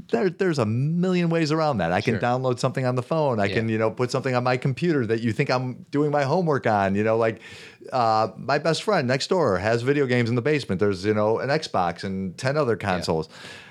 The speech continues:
Speaker 1: Um, they're here to stay. Uh, it's important to take a moment and sit with your kids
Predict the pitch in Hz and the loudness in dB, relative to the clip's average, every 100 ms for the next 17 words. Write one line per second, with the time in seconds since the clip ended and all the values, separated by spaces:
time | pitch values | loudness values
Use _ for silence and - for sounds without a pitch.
0 | - 104 98 95 95 107 107 101 175 190 | -4 0 2 2 0 -2 -2 0 -2 0
1 | - - 87 85 87 - - _ _ _ | -2 0 2 2 -2 -10 -20 _ _ _
2 | - _ _ 113 104 98 98 - _ 120 | -20 _ _ 0 2 4 2 -4 _ -2
3 | 110 135 117 - - - 170 190 180 - | -2 -2 -4 -8 -10 -6 -4 -4 -6 -10
4 | - 107 - 117 - 117 95 87 87 80 | -16 -12 -4 -2 -2 -4 -2 0 0 -2
5 | 78 76 - - _ - 98 92 87 - | -6 -10 -20 -20 _ -4 -2 0 -4 -8
6 | - 165 151 131 110 - 101 92 | -4 -4 -4 -4 -4 0 0 0